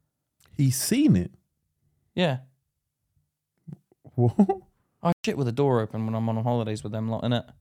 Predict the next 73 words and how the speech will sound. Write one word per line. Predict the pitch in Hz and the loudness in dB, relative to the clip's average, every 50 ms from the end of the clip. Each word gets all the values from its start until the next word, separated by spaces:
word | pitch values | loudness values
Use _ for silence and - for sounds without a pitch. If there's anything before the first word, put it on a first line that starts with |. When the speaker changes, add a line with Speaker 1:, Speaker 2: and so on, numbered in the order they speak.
| _ _ _ _ _ _ | _ _ _ _ _ _
Speaker 1:
And | 143 151 160 170 | 0 2 4 6
they | 180 165 | 4 6
look | 180 233 - - 208 | 4 4 2 0 -4
at | - | -2
you | 147 156 151 147 | 0 0 2 4
when | 151 151 | 4 4
you're | 160 160 | 4 4
wiping | 151 143 156 180 185 185 180 - 180 170 | 4 4 4 4 4 2 2 2 2 2
your | 170 175 202 | 4 4 4
ass. | 240 254 233 123 113 - - - - 156 147 - | 4 4 4 2 0 -2 -8 -12 -10 -10 -10 -2
You, | 196 190 196 | -2 -2 -2
'cause | 190 - 214 175 185 | 2 2 0 0 0
you | 240 214 | -2 0
have | 196 269 277 - - | 2 2 2 4 4
to | 214 190 | 2 2
look | 214 190 - | 2 2 0
at | - - | 0 0
someone | - 180 175 156 | 2 4 4 4
from | 131 165 156 139 143 135 - - _ _ _ _ _ _ | 4 4 2 2 2 0 -4 -12 _ _ _ _ _ _
a | - 127 | -4 -4
quite | - - 226 226 190 | 4 6 8 8 8
a | 175 180 | 8 6
long | 190 202 190 175 | 6 6 6 4
time | - - 202 175 147 | 4 4 4 4 4
to | 139 | 4
see | 127 180 | 2 2
they've | 175 151 139 127 | 4 4 4 2
spat | - - - - 196 156 | 0 2 4 4 6 6
and | 156 147 143 | 4 0 0
tissue | - 208 - 165 143 | -2 -4 0 2 2
and | 135 139 | 4 4
wiped | 165 175 - - | 4 4 4 2
their | 139 139 156 190 | 2 4 6 8
ass. | 190 147 117 - - - _ _ | 6 6 4 0 -8 -20 _ _
So | _ - 170 | _ 0 2
what | 180 196 277 262 247 254 | 4 6 6 6 6 6
is | 214 | 6
he | 269 | 6
having | 240 240 254 226 233 226 | 6 6 6 6 4 2
a | |
ganders | 196 233 240 277 269 240 - 160 | 4 4 4 4 4 4 4 2
at | 147 113 | 2 2
you | 131 120 | 0 0
for? | - 135 117 104 101 - _ - | 0 0 0 0 -2 -6 _ 0
Speaker 2:
No, | 147 151 | 2 2
he's, | 143 131 131 - | 2 2 0 -2
we're | 127 135 | -2 -2
talking. | 131 - 160 175 160 - - 110 107 123 - _ _ _ _ _ _ _ _ _ _ _ _ _ _ _ - | 0 0 -2 -2 -2 -4 -8 -10 -10 -12 -14 _ _ _ _ _ _ _ _ _ _ _ _ _ _ _ 2
Speaker 1:
And | 175 185 | 6 8
he | 165 190 190 | 8 8 8
can | - 185 175 | 8 6 4
see | - - - 269 247 | 4 6 6 6 6
you? | 202 143 120 110 101 107 - _ _ _ _ - | 6 6 4 2 0 -4 -8 _ _ _ _ -2
Speaker 2:
It's | 135 139 - - | 0 0 2 4
not | 185 180 160 - | 4 4 6 4
been | 160 151 143 | 4 4 6
like | 135 127 117 110 | 4 4 4 4
that | 123 120 - | 2 2 4
most | 113 113 104 - - | 2 0 0 -2 -6
of | - 113 | -8 -4
the | |
time. | - 110 110 | -4 -2 -2
It's | 107 - | -4 -6
probably | - - 131 120 120 | -4 -2 0 0 0
like, | 110 110 107 104 - | 0 0 -2 -2 -2
you | 92 123 | 0 2
know, | 131 127 117 | 2 2 2
in | 113 | 0
the | 107 | -2
toilets, | - - 117 110 98 - - | -2 -4 -4 -4 -6 -8 -10
there's | - 113 107 | -8 -6 -2
a | 117 | 0
mirror. | 117 120 120 110 117 123 107 101 - | 2 4 4 2 2 -2 -6 -10 -12